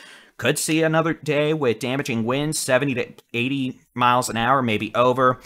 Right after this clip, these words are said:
And there could be a few tornadoes. The tornado risk is more uncertain. We're just gonna have to see how that ends up evolving as we get closer. But we're probably gonna be doing some severe weather coverage on Saturday and live storm chasing video. And if you can't tell, I'm kinda tired of it at this point.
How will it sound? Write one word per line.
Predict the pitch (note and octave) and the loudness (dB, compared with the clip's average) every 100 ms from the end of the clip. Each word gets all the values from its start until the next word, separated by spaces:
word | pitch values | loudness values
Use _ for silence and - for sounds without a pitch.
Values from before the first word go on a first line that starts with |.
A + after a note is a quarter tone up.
| - - | -20 -8
And | F#3 | 2
there | F#3+ | 2
could | F#3+ F#3+ | 2 0
be | D#3+ C#3+ | 2 0
a | |
few | - C#3 A2+ | -2 -2 -4
tornadoes. | - A#2+ G#2 G2 F#2 F#2 | 0 0 2 0 -4 -6
The | A2+ | -6
tornado | - D#3+ D#3+ D#3 | 0 2 4 2
risk | C#3 C3 A#2 | 2 0 -4
is | G#2+ | -2
more | A#2+ A2+ | 0 2
uncertain. | A2 - B2 A#2+ A#2 | 0 -2 0 0 0
We're | A2 | -2
just | G#2+ G#2+ | -4 -6
gonna | A#2 G#2 | -4 -4
have | |
to | G2+ | -4
see | - G#2 | -6 -4
how | G#2 G2+ | -2 2
that | A2+ A2 | 4 2
ends | A2 G#2 | 0 -4
up | G2+ A2+ | -4 -6
evolving | G#2+ G2+ G#2 G2 | -2 0 0 -4
as | G#2 | -6
we | G2 | -8
get | F#2+ | -8
closer. | - A#2+ A2+ G#2+ - G2 | -8 -4 -2 -2 -4 -4
But | A2 G#2 G2 - - | -2 -4 -4 -12 -2
we're | - A3+ | 6 6
probably | - F#3 E3+ D#3 B2+ | 8 8 8 6 -2
gonna | B2 | -4
be | A#2+ | -2
doing | A#2 A2 | -2 -4
some | G#2+ G#2+ | -4 -6
severe | G2+ A2 G2+ | -6 -6 -4
weather | G2+ F#2+ F#2 | -4 -4 -6
coverage | - G2 F#2 F#2 | -4 -4 -4 -8
on | F2+ | -8
Saturday | - F#2 F#2+ F#2 F#2+ | -6 -6 -6 -6 -6
and | F#2+ F#2+ G2 _ | -6 -10 -14 _
live | - G#2 G2 | -4 -2 -2
storm | - G2+ G2 | -4 -4 -4
chasing | F#2+ F2+ F2+ F2 F#2 | -6 -8 -8 -8 -8
video. | F2+ F2 F#2 | -8 -6 -6
And | G2 | -6
if | - | -10
you | |
can't | A#2+ D#3+ C#3+ | -8 -6 -4
tell, | C3 C3 | -2 -2
I'm | - | -2
kinda | - - - | -6 -8 -10
tired | - A2+ G#2 F2 E2 | -2 2 4 2 -6
of | - | -12
it | E2 | -14
at | F2 | -14
this | E2+ D2+ | -14 -14
point. | - - E2 C#2+ | -14 -10 -10 -12